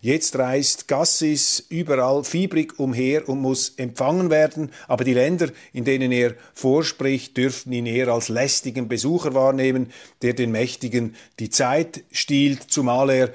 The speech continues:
seit seiner verbalen Zelensky-Umarmung nicht mehr als neutraler, ehrlicher Makler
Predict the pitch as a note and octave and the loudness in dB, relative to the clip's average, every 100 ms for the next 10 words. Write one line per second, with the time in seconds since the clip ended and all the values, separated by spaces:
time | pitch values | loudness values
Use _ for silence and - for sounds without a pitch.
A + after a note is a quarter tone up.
0 | - - B2 B2 B2+ A#2+ A#2+ A2+ _ A2+ | -6 -2 0 2 0 0 -2 -6 _ -2
1 | A#2 A2+ A2 B2+ B2+ A#2 - - C3 B2 | 0 0 2 2 0 -4 -4 -2 0 0
2 | D3 - - C#3+ C#3+ C#3+ B2 C3 C3+ C3 | 0 -2 -2 -4 0 0 2 2 2 0
3 | B2+ A#2 - G#2+ B2 - A#2 A2+ A2 G#2+ | 0 -4 -10 -4 -4 0 0 2 2 0
4 | - A#2+ A2+ A2+ G2+ G#2+ A2 G2+ _ - | -2 -2 0 0 0 0 -2 -4 _ -2
5 | A#2+ A#2 G#2+ - G#2 - - G2+ F#2+ G#2+ | 0 0 -4 -6 -8 -12 -18 -10 -4 -4
6 | - A2 | -4 -6